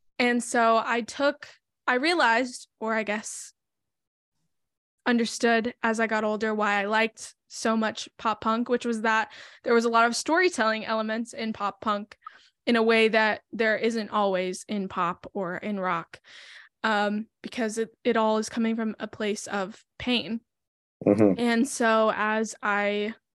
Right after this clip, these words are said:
Speaker 1: got older and developed as an artist, I realized that I did a lot of the things that I loved about pop punk in my singer-songwriter stuff, which was telling stories, talking about pain, being really personal. And now that I have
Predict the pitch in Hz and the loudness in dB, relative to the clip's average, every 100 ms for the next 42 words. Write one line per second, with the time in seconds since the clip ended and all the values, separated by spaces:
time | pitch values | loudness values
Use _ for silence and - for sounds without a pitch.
0 | _ _ _ _ _ _ _ _ 220 214 | _ _ _ _ _ _ _ _ -2 -2
1 | 214 _ - 220 226 233 233 233 220 214 | -2 _ 0 4 4 4 4 6 4 2
2 | 214 214 226 - - - 233 214 220 233 | 0 0 -4 -10 -20 -8 -2 2 4 2
3 | 233 220 220 - 214 220 202 214 233 - | 0 0 0 2 4 4 4 2 -2 -8
4 | - 226 220 220 214 220 220 220 214 208 | -8 -2 0 2 2 2 0 0 0 -2
5 | - _ _ 233 226 226 220 226 214 208 | -6 _ _ 0 2 2 2 0 0 0
6 | 214 220 208 226 233 220 214 208 202 196 | 0 -2 -4 -8 -4 -2 0 2 2 2
7 | 214 214 202 202 - 220 202 233 226 226 | 2 2 0 -2 -2 -2 -2 -2 -2 -2
8 | - 220 214 220 233 214 - 226 226 208 | -4 -2 -2 -2 -4 -6 -2 -2 0 -2
9 | 220 - 214 214 - 233 - 220 208 214 | -4 -2 -2 -2 -6 -8 -6 -2 -2 -2
10 | - 202 202 202 - 202 208 202 196 - | -4 -4 -2 -4 -4 -4 -2 -2 -4 -6
11 | 220 208 208 214 208 208 202 214 233 220 | -6 -4 -4 -4 -4 -4 -4 -4 -2 -2
12 | - 214 220 247 - - - - - - | -2 -2 -2 -4 -14 -20 -20 -20 -10 0
13 | 226 220 214 214 214 226 220 226 226 196 | 2 4 4 0 -2 2 4 4 2 -2
14 | 220 - 214 208 214 | -4 0 2 2 0